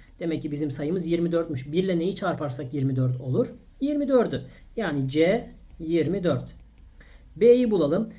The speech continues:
Üç ile B'yi çarptığımız zaman yirmi dört olacak. O zaman B buradan sekiz. Peki A ne olacak? A ile altıyı çarptığımız zaman yirmi dört oluyor. A da buradan dört olmuş olacak. Topluyoruz.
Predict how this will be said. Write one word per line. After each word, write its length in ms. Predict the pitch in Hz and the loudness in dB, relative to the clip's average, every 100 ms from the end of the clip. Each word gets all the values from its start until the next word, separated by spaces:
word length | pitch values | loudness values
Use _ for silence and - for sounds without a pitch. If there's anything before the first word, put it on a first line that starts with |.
| - _ 262 | -20 _ -2
Üç 280 | 269 - | -2 0
ile 240 | 156 135 131 | -2 0 4
B'yi 360 | 220 214 156 | 6 6 4
çarptığımız 560 | - 214 190 180 151 143 | 0 -2 -2 0 0 0
zaman 260 | 151 196 240 | -2 0 2
yirmi 320 | 226 220 214 | 2 4 4
dört 260 | 214 202 | 2 0
olacak. 460 | 160 135 131 247 - | -2 0 2 0 -2
O 60 | 147 | -4
zaman 340 | 156 143 135 | -2 -2 0
B 280 | 151 135 127 | 2 2 0
buradan 540 | 135 127 135 202 240 - - _ | -2 0 0 -2 -4 -12 -20 _
sekiz. 800 | - - 135 - 135 190 - - _ _ _ _ | -20 -8 -6 -4 -2 -2 -4 -16 _ _ _ _
Peki 340 | - 175 180 - | -12 -6 -6 -4
A 200 | 180 247 | -2 0
ne 120 | 226 | 0
olacak? 520 | 147 127 123 226 226 - | 0 0 0 -2 -6 -10
A 240 | 185 190 | -6 -2
ile 120 | 156 | -2
altıyı 420 | 139 175 170 160 127 | -2 -2 -2 -4 -4
çarptığımız 480 | 170 156 151 131 | -4 -4 -2 -2
zaman 180 | 127 120 | -2 -2
yirmi 340 | 120 185 208 196 | 0 0 0 -2
dört 240 | 190 185 | -2 -2
oluyor. 300 | 180 185 196 - _ - | -2 0 -2 -6 _ -8
A 240 | 180 147 | -2 -2
da 100 | 131 | 0
buradan 440 | 135 131 143 220 226 - _ 170 | -2 0 0 -2 -4 -16 _ -2
dört 240 | 151 127 | -2 -2
olmuş 280 | 120 113 - | -6 -6 -10
olacak. 300 | 127 123 127 - - _ | -12 -12 -16 -20 -20 _
Topluyoruz. 680 | 254 254 254 233 226 233 | 2 2 6 6 6 4